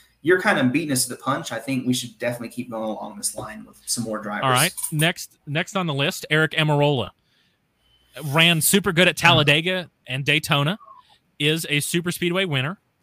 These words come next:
Speaker 2: Won it, you know, last year did win at New Hampshire. Do you foresee,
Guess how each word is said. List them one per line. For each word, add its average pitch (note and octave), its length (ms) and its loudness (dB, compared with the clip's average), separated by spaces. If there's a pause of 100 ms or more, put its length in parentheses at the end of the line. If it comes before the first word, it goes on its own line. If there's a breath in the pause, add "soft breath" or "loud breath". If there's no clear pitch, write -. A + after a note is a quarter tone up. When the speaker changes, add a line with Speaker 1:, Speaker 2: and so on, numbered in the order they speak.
(440)
Speaker 2:
Won C#3+ 320 0
it, F3 100 -4 (140)
you E3+ 260 -6
know, A#2+ 160 -4
last C3+ 320 -8
year D#3+ 100 -6
did D3 200 -4
win D3 160 -4
at D3+ 80 -8
New E3 120 -4
Hampshire. A2 360 -10 (400)
Do C#3+ 100 -6
you A#3+ 220 -2
foresee, F#3+ 640 -4